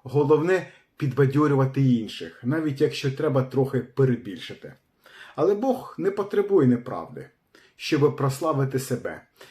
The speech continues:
Свідчення, що ґрунтуються на неправді, зрештою лише шкодять вірі і виявляються пасткою. Нагадаю слова Йова з тринадцятого розділу,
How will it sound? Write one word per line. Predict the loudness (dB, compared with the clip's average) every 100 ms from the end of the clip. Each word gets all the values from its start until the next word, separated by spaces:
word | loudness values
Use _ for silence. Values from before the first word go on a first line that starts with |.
| _
Свідчення, | -12 -4 -2 0 -2 -2 -2
що | -2 -4
ґрунтуються | -2 -2 -2 0 0 0 -2 -2
на | 0
неправді, | 0 -2 -2 0 0 0
зрештою | 0 0 0 -2 0 0
лише | 0 0 -2 -4 -16
шкодять | -8 -2 0 0 0
вірі | -4 0 0 -2 -14 _ _ _ _ -4
і | 0
виявляються | 4 4 4 2 2 2 -2
пасткою. | -8 -8 -8 -12 -16 -16 -16 -20 _ _ _ _ _ _
Нагадаю | 0 2 2 2 2 2
слова | 0 2 4
Йова | 4 2 0
з |
тринадцятого | 0 0 2 0 -4 -2 2
розділу, | 2 2 2 0 0